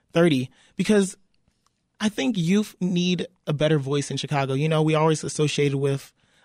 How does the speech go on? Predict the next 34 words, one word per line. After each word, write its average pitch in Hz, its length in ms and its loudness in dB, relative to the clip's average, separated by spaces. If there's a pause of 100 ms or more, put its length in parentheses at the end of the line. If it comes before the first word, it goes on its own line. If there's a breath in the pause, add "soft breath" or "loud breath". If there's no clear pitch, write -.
um, 139 340 0
violence. 147 640 2
We're 151 80 2
always 151 200 2
associated 147 320 -6
with 147 240 -6 (320 soft breath)
being 170 260 4
in 160 100 2
a 156 40 2
big 160 200 2
groups 151 240 2
downtown, 151 800 2 (200 loud breath)
causing 160 340 0
havoc. 143 380 -2
But 180 80 -2
that's 190 140 0
because 196 200 2
we 180 60 0
don't 175 120 0
have 165 140 0
anything 160 300 0
to 151 80 0
do. 147 260 0 (200 soft breath)
So 180 120 -2
my 170 180 2 (140)
platform 175 580 -2
provides 151 480 2
a, 143 360 -2 (260 soft breath)
a - 40 -12
space 175 240 0
where 160 120 2
youth 151 260 0
can 147 120 -2
talk, 139 360 -2